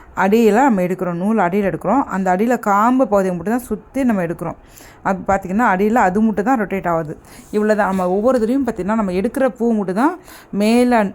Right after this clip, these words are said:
மேல சுத்தி அடியில அந்த பூ மட்டும் தான் சுத்தி எடுக்கிறோம். இவ்வளோ தாங்க, ரொம்ப ரொம்ப ஈஸி.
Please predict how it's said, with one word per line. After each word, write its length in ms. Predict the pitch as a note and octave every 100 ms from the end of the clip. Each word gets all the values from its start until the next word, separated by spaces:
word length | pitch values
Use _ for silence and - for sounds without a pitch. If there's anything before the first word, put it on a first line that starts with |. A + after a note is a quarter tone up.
| -
மேல 440 | F#3 G#3 A3+ B3
சுத்தி 520 | B3 A3+ - - C#4+
அடியில 340 | D#4 G#3 G#3 A#3+
அந்த 400 | C4+ G3+ G#3+ C4+
பூ 100 | A#3+
மட்டும் 260 | A3 G#3+
தான் 100 | B3+
சுத்தி 320 | F#3 - G#3 F#3
எடுக்கிறோம். 380 | E3 D#3+ A#3 G#3
இவ்வளோ 280 | G3 A#3+ A#3+
தாங்க, 260 | G3 G#3
ரொம்ப 360 | G#3 E3+ G3 A#3
ரொம்ப 200 | A3+ A3+
ஈஸி. 540 | G#3 G3 G#3+ A3 D#4